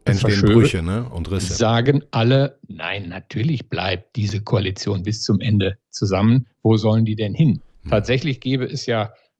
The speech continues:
Speaker 2: äh, na ja, es gäbe eine Mehrheit für eine Jamaika-Regierung, aber spätestens seit die C D U, C S U nun auch wieder angefangen hat,
Speaker 1: Hm.
Speaker 2: schneller als ich das gedacht hatte, ähm, sich gegenseitig an den Haaren zu ziehen bei der Frage, wer wird eigentlich Kanzlerkandidat,
Speaker 1: Mhm.
Speaker 2: ist das natürlich absurd. Also die Vorstellung, dass jetzt die Grünen und die F D P sagen, ach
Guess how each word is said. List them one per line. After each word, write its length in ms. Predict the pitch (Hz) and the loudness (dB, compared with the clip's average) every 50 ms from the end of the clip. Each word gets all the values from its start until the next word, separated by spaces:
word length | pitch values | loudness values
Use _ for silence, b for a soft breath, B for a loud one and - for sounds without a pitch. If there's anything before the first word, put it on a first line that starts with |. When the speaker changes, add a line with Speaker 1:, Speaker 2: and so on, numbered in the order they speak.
| _ - | _ -8
Speaker 2:
äh, 280 | 117 110 107 104 104 101 101 - - - 107 90 110 110 113 127 | -6 -4 -4 -4 -4 -6 -8 -12 -14 -12 -12 -10 -8 -8 -6 -2
na 340 | 117 135 131 131 110 95 | 0 2 2 2 2 2
ja, 220 | 98 98 104 131 - | 0 0 0 0 0
es 140 | - - - | -2 -4 -2
gäbe 360 | 92 98 135 131 - - - - | 0 2 2 2 2 0 0 0
eine 200 | 131 110 107 92 | 2 2 2 2
Mehrheit 480 | 92 98 104 113 123 - 120 110 107 | 0 0 2 2 2 2 2 0 0
für 140 | - - 107 | -2 -2 -2
eine 160 | - 107 107 | 0 0 -2
Jamaika-Regierung, 1160 | 101 - 101 92 95 90 101 139 156 - 113 101 104 101 95 101 92 98 98 113 127 156 165 - - | -2 -2 -2 -4 -2 0 0 0 2 2 0 0 0 -2 -2 -4 -6 -6 -4 -2 -2 -2 -2 -4 -8
aber 360 | - 104 101 104 104 107 - - | -10 -8 -6 -4 -4 -6 -6 -10
spätestens 600 | - - - - 107 127 139 143 - - 131 107 - | -14 -10 -2 0 0 2 2 0 0 0 -2 0 0
seit 200 | 113 117 113 110 | 0 0 -2 -2
die 80 | 107 | -6
C 180 | 101 - - 110 | -6 -2 -2 0
D 120 | 104 98 | 0 0
U, 80 | 87 101 | -2 -4
C 240 | 107 - - 165 185 | -2 2 4 4 4
S 160 | 156 123 - | 4 2 -2
U 120 | 98 117 | -4 -2
nun 200 | 107 104 107 101 | 0 0 0 -2
auch 260 | - - 190 - - _ - | -2 -2 -4 -4 -4 _ -10
wieder 260 | - 113 107 107 - | -6 -4 -4 -4 -4
angefangen 520 | 113 101 92 87 95 - 101 92 90 87 - | -4 -6 -6 -6 -6 -6 -6 -4 -4 -2 0
hat, 160 | 127 151 151 _ _ - | -2 -2 -2 _ _ -6
Speaker 1:
Hm. 80 | - 101 | -4 -2
Speaker 2:
schneller 340 | 87 - - 98 98 95 82 | 2 4 4 4 4 2 0
als 180 | 92 101 - | -2 -6 -8
ich 60 | - | -8
das 220 | - - 95 104 - | -6 -4 -6 -4 -4
gedacht 320 | - 98 98 95 - - | -4 -4 -4 -4 -2 -2
hatte, 280 | 117 110 - 160 190 - B B B B B B B B B _ - | -2 0 0 0 0 -2 B B B B B B B B B _ 0
ähm, 300 | 123 113 110 110 110 113 | 2 4 4 4 2 2
sich 240 | 113 117 110 - | -2 -4 -4 0
gegenseitig 440 | - 139 139 123 107 113 107 113 - 101 | 2 4 4 6 4 4 2 2 0 0
an 80 | 101 | 0
den 80 | 98 117 | 2 4
Haaren 160 | 135 156 175 | 4 4 4
zu 100 | 156 - | 2 0
ziehen 300 | 110 - - 120 113 110 | -4 -4 0 0 2 2
bei 100 | 107 104 | 2 0
der 80 | 101 104 | 0 -2
Frage, 380 | 101 - 110 104 104 104 98 107 | -2 -4 -4 -4 -4 -6 -6 -4
wer 160 | 110 117 117 | -4 -4 -4
wird 160 | 113 113 - - | -6 -8 -8 -8
eigentlich 300 | 117 113 - 98 98 - | -8 -8 -8 -10 -14 -8
Kanzlerkandidat, 1040 | - - 131 165 - 139 117 110 - 101 95 90 90 92 90 95 123 - - - - | -2 0 0 0 0 -2 -4 -4 -4 -4 -4 -2 -4 -4 -4 -4 -4 -6 -6 -4 -2
Speaker 1:
Mhm. 280 | 107 95 - 87 80 - | -2 -2 -2 -6 -10 -10
Speaker 2:
ist 180 | - - - | -14 -12 -10
das 140 | 90 87 - | -10 -8 -8
natürlich 420 | 90 85 - - 92 87 98 - | -8 -4 0 0 0 0 0 -4
absurd. 480 | - 95 - - - - 135 127 107 - | -8 -10 -8 -6 -4 -2 0 0 0 -2
Also 180 | - - - 110 | -6 -6 -4 -4
die 120 | 107 107 | -4 -4
Vorstellung, 680 | 101 - - 127 135 143 - - 120 113 104 101 101 | -4 0 2 2 2 2 2 2 2 4 4 4 2
dass 160 | 98 101 - | 0 0 0
jetzt 240 | - 110 110 - - | 0 0 0 -2 -4
die 80 | 101 90 | -4 -4
Grünen 400 | 95 98 101 117 147 151 147 139 | -2 0 2 4 4 4 4 2
und 180 | - 123 107 | 2 0 0
die 100 | 120 90 | 0 -2
F 120 | 98 113 - | -4 -4 -6
D 100 | - 104 | -8 -8
P 240 | - - 120 120 123 | -4 -2 -2 0 0
sagen, 280 | 120 117 113 117 113 - | 0 -2 -4 -4 -6 -8
ach 140 | - - | -14 -18